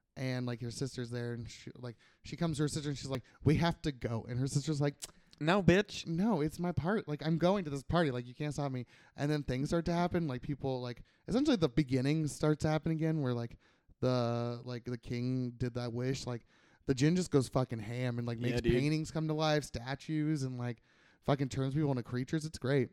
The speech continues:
Speaker 2: It was really cool.
Speaker 1: And I was like, "Oh, man, I love this." I thought that was just so cool. And, like, so then, like,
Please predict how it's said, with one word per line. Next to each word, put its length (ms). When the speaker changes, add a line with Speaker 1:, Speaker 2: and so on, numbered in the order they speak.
Speaker 2:
It 60
was 180
really 240
cool. 340
Speaker 1:
And 100
I 40
was 120
like, 180
"Oh, 220
man, 340
I 60
love 340
this." 360
I 100
thought 120
that 80
was 100
just 160
so 160
cool. 340
And, 180
like, 260
so 200
then, 340
like, 260